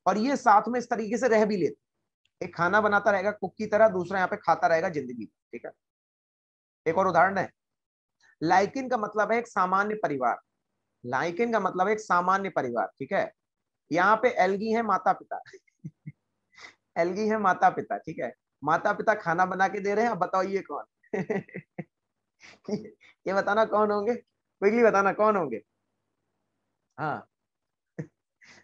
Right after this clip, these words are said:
ये फंगी कौन होगा? ठीक है, तो यहाँ पे अगर बात करें दोस्तों आपसे, तो आपके लिए एक और चीज है, चॉकलेट खाना सबको पसंद है। <laughs>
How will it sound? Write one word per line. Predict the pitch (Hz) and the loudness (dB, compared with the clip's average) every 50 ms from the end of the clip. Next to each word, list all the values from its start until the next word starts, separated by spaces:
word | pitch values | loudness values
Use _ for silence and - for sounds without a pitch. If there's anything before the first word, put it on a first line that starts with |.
| _ - | _ -14
ये | - - - - - - _ _ - - _ _ _ _ _ 165 170 | -12 -10 -10 -10 -10 -10 _ _ -20 -20 _ _ _ _ _ -10 -8
फंगी | 170 185 190 208 226 208 | -6 -6 -4 -4 -2 0
कौन | 233 247 254 247 | 2 2 2 2
होगा? | 240 214 170 135 104 - _ _ _ _ _ _ _ _ _ _ _ _ _ _ _ _ _ _ - | 2 2 2 0 -2 -4 _ _ _ _ _ _ _ _ _ _ _ _ _ _ _ _ _ _ -18
ठीक | - - 139 | -16 -14 -14
है, | 123 - - _ _ _ _ - | -14 -16 -18 _ _ _ _ -2
तो | 196 | 0
यहाँ | 202 202 208 233 254 254 | 0 2 4 4 2 2
पे | 247 240 | 2 2
अगर | 220 220 214 | 2 2 2
बात | 190 196 190 190 - | 4 2 2 2 0
करें | 180 170 170 | -4 -4 -4
दोस्तों | 160 165 156 - - 147 | -4 -6 -6 -6 -4 -2
आपसे, | 123 123 - - 180 | -2 -2 -4 -8 -8
तो | - 196 190 | -2 2 6
आपके | 180 175 190 - - 202 | 6 6 4 2 -4 -4
लिए | 196 202 | -2 -2
एक | 190 170 185 | -2 0 0
और | 185 175 | 0 0
चीज | 170 - 135 143 | 0 -4 -6 -6
है, | 123 120 | -6 -4
चॉकलेट | - 160 160 160 202 185 | -4 -4 -4 -4 -8 -6
खाना | - 190 190 190 | -4 -6 -4 -4
सबको | 185 175 190 175 | -8 -10 -8 -8
पसंद | 180 175 190 175 170 170 | -8 -8 -8 -10 -12 -14
है। | - - _ _ _ _ _ _ _ _ _ _ _ _ _ _ _ _ - | -18 -20 _ _ _ _ _ _ _ _ _ _ _ _ _ _ _ _ -20
<laughs> | - - - - - - - - - - | -20 -20 -16 -16 -16 -12 -12 -14 -14 -14